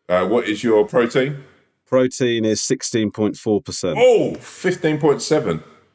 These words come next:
Speaker 1: Pretty close there, boy. Skeletal muscle?
Speaker 2: Skeletal muscle is forty-one percent.
Speaker 1: Forty-four point six.
Speaker 2: You fucking rat.
Speaker 1: <laughs> Muscle mass?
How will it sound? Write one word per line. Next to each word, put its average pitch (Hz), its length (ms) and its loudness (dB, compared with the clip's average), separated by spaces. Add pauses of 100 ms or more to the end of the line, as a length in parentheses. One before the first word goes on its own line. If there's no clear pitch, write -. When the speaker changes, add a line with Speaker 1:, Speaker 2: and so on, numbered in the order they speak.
(560)
Speaker 1:
Pretty 82 160 -4
close 90 320 0
there, 80 160 2
boy. 82 220 0 (140)
Skeletal 123 420 2
muscle? 139 420 0 (960)
Speaker 2:
Skeletal 143 540 0
muscle 120 340 0
is 107 140 -2
forty-one 107 580 0
percent. 90 460 -4 (160)
Speaker 1:
Forty-four 95 480 2
point 87 240 0
six. - 560 -2 (460)
Speaker 2:
You 80 160 -8 (160)
fucking 78 520 -6
rat. 78 400 -4 (800)
Speaker 1:
<laughs> - 920 -4 (600)
Muscle 123 320 2
mass? 143 440 -4